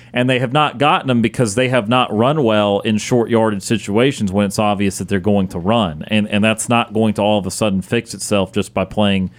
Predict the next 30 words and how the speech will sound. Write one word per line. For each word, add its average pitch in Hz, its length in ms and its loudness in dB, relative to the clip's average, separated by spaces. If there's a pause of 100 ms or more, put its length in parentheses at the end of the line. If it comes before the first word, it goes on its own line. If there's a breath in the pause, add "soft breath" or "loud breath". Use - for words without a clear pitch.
(420 loud breath)
uh, 101 40 0
Alabama, 101 680 0
because 92 360 -2
they're, 110 180 0
they're 107 220 0
going 113 340 2
to 98 100 -10
stop 131 400 -2
fourth 110 260 0
and 98 120 -4
short 123 280 0
if - 80 -6
you're 104 140 0
gonna 98 180 0
get, 101 180 -4
run 104 200 2
right 101 160 4
up 92 140 -2
the 95 80 -4
middle. 98 320 0
So, 104 420 0 (460 loud breath)
uh, - 180 -8
y-, - 300 -14
you're 131 300 -2
talking 147 340 0
about 127 200 4
an 120 40 2
offense 117 520 0
that 107 180 0
has 104 480 -2